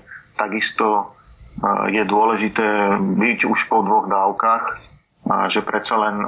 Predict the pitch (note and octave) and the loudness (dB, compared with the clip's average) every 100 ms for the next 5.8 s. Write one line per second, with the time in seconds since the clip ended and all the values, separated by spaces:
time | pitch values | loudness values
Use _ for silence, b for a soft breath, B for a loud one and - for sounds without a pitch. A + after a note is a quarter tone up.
0 | A2 - - - - G#2+ G#2+ A2 - - | -6 -6 -6 -2 0 0 2 0 -4 -4
1 | A#2 G2+ - G#3+ G#2 - - G#3 G3+ G#2 | -4 -2 -2 -2 -2 -2 -2 0 0 0
2 | G#2 G2+ G#2+ G#2+ G#2 - B B - - | 0 -2 -2 -2 -4 -10 B B -4 -2
3 | F#2 A2 G2+ G2+ F#2+ G2 G2+ A#2 - A2+ | 2 0 0 -4 0 0 2 2 0 0
4 | G#2+ G#2 A2 G#2+ A2+ G#2+ - G#2+ G2+ F#2+ | 0 0 0 0 -2 -4 -2 -2 -2 -4
5 | G#2+ - A2 G2 G2+ F#2+ - | -4 -2 -2 -2 -4 -2 -2